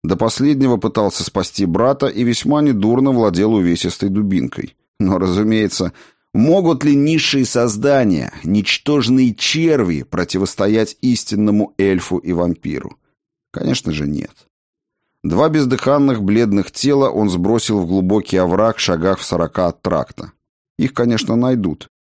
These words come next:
Но к тому времени дикие звери, птицы и жуки с червями сделают свою работу. Тела станут неузнаваемы. И уж, конечно, никто никогда не дознается, почему и от чего они погибли.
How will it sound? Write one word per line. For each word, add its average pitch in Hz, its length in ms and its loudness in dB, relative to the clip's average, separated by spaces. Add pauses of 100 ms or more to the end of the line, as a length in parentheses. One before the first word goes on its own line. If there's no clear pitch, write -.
(280)
Но 101 140 0
к - 40 -10
тому 139 260 2
времени 143 460 4
дикие 123 460 0
звери, 117 440 2
птицы - 600 -4
и 143 160 0
жуки 127 420 0
с 143 60 0
червями 131 640 2
сделают 113 540 2
свою 107 320 2
работу. 98 520 0 (280)
Тела 101 320 2
станут 101 500 -2
неузнаваемы. 104 960 0 (420)
И - 60 -2
уж, 113 160 0
конечно, 156 480 0
никто 147 340 0
никогда 139 420 0
не 135 120 2
дознается, 117 680 0
почему 107 640 0
и 73 80 -4
от 95 160 0
чего 90 380 0
они 80 200 0
погибли. 76 640 -6